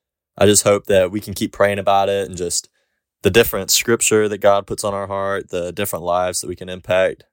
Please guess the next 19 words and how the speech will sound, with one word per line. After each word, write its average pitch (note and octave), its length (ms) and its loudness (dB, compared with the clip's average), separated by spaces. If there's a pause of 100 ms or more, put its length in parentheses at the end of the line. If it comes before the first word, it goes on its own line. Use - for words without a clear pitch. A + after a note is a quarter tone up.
I'm G2 140 -6
just G#2+ 180 -4
really G2 240 -2
praying F#2 460 -8
that E2 220 -16 (800)
we A2+ 80 2
can A2 120 0
just G#2 180 0
use G2 280 -4
this G2 340 2
as F#2 80 -10
an F2+ 80 -4
opportunity F#2+ 460 -2
to E2 180 -2
speak - 320 -2
Jesus G2+ 520 -2
in F#2 240 -8
such - 280 -4
a, F2 260 0